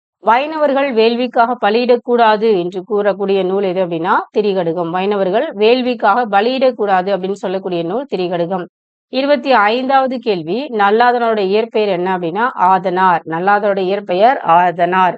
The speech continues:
கேள்வியிலேயே உங்களுக்கு ஆதனார்ன்னு இருக்குது, அதனால நீங்க அதை பார்த்துக்கலாம். So, இருபத்தைந்து கேள்விகள் நம்ம திரிகடுகத்துல இருந்து பார்த்திருக்கோம். So, இதனுடைய ஆன்சர் கீ உங்களுக்கு இந்த வீடியோல போட்டிருக்கிறோம், நீங்க பாருங்க. கேள்விகள் வந்து இதுக்கு முன்னாடி ப்ரீவியஸ் வீடியோல கேள்விகள் இருக்குது, அதையும் பாருங்க. இது முழுக்க,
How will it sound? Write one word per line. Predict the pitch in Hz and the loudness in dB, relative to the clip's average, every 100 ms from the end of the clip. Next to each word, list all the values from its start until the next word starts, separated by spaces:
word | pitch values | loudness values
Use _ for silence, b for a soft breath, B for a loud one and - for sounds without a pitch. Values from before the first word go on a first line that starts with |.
| - _ _ - | -8 _ _ 0
கேள்வியிலேயே | 247 254 240 254 | 4 4 4 2
உங்களுக்கு | 269 226 202 240 | 2 2 0 0
ஆதனார்ன்னு | 285 202 196 202 202 202 190 180 | 2 2 2 0 0 -2 -4 -6
இருக்குது, | 175 214 | -6 -2
அதனால | 311 220 180 180 | 0 0 -2 -2
நீங்க | 208 190 175 | -4 -4 -4
அதை | 156 135 175 | -2 -4 -4
பார்த்துக்கலாம். | 147 - 135 139 - _ _ | -6 -8 -10 -12 -12 _ _
So, | _ 233 | _ -4
இருபத்தைந்து | 220 262 302 294 277 247 | 0 0 -2 -2 -2 -2
கேள்விகள் | 208 208 202 196 254 | 0 -2 -2 -2 -2
நம்ம | 254 208 254 339 _ _ _ - | -2 -2 -2 -4 _ _ _ -4
திரிகடுகத்துல | 269 285 262 247 202 | -2 2 4 2 2
இருந்து | 185 196 226 | -2 -2 -2
பார்த்திருக்கோம். | 190 175 175 180 220 | 0 0 -2 -6 -6
So, | 269 226 | -6 -8
இதனுடைய | 185 202 208 202 214 196 | -6 -4 -4 -2 0 0
ஆன்சர் | 196 208 214 | -2 -4 -8
கீ | 202 247 | -6 -6
உங்களுக்கு | 254 202 214 | -4 -6 -6
இந்த | 190 | -6
வீடியோல | 196 196 202 | -4 -2 -2
போட்டிருக்கிறோம், | 202 196 196 196 214 247 | -4 -6 -6 -6 -6 -6
நீங்க | 208 175 | -6 -2
பாருங்க. | 180 190 196 214 254 _ _ _ _ | 2 2 0 -4 -6 _ _ _ _
கேள்விகள் | 285 302 302 285 262 | 0 0 0 -2 -2
வந்து | 220 233 | -2 -4
இதுக்கு | 269 240 | -6 -4
முன்னாடி | 220 220 226 | -2 -2 -2
ப்ரீவியஸ் | 226 233 226 247 214 | -2 -2 -2 -4 -4
வீடியோல | 214 214 220 | -2 0 0
கேள்விகள் | 240 220 220 220 208 | 0 -2 -2 -2 -4
இருக்குது, | 185 180 226 | -6 -4 -2
அதையும் | 202 196 208 | -2 -2 -2
பாருங்க. | 190 170 180 | -2 0 0
இது | 247 220 | -2 -2
முழுக்க, | 208 208 247 254 277 | -4 -2 -2 -2 -2